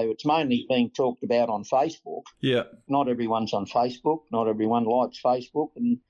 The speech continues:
Speaker 1: not everyone's even got a computer these days as much as you'd think they did the way things are dealt with.
Speaker 2: Yeah.
Speaker 1: So it's just nice to have another way of telling everyone about it. I did speak to Dee, and she said that she'd be happy for me to tell anyone I could tell.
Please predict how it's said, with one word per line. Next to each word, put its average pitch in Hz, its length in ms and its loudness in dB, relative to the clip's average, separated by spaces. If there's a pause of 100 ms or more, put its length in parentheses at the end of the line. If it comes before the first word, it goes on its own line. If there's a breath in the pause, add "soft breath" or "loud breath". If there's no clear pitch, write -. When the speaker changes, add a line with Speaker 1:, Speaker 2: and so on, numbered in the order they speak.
(240)
Speaker 1:
not 135 320 2
everyone's 139 500 2
even 143 240 2
got 147 160 2
a 135 60 -4
computer 151 480 2
these 107 260 -2
days 107 320 0
as 95 100 -16
much 117 280 -2
as - 280 -6
you'd 110 240 0
think 135 220 0
they 104 160 0
did 117 220 0
the 104 80 0
way 113 280 0
things 120 300 4
are 110 60 0 (180)
dealt 123 260 4
with. 160 280 0
Speaker 2:
Yeah. - 100 -14 (120)
Speaker 1:
So 135 340 2
it's 127 200 -4
just 143 300 -4
nice 139 320 0 (100)
to 120 80 0
have 120 140 2
another 117 300 2
way 110 260 2
of 104 100 -4
telling 113 320 0
everyone 110 320 2
about 117 320 0
it. - 120 -10 (320)
I - 80 0
did 151 180 -2
speak - 360 0
to - 160 -2
Dee, 117 180 4
and 123 160 4
she 120 160 0
said 107 300 -2
that 107 180 -2
she'd - 160 -2
be 110 100 0
happy 110 280 -2
for 107 120 -2
me 101 120 0
to 98 100 0
tell 107 220 0
anyone 104 340 0
I 101 120 2
could 95 200 -6
tell. 104 280 0